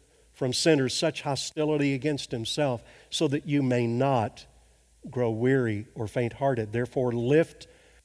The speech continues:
your drooping hands and strengthen your weak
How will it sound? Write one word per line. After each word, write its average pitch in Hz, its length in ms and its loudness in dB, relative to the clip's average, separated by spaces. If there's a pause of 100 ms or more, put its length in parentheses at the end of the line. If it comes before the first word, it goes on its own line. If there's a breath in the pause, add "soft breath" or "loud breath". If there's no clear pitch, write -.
(760 soft breath)
your 131 160 -2
drooping 131 460 0
hands 110 760 -2
and 104 160 -6
strengthen 120 720 -4 (1400)
your 107 180 -6
weak 104 380 -4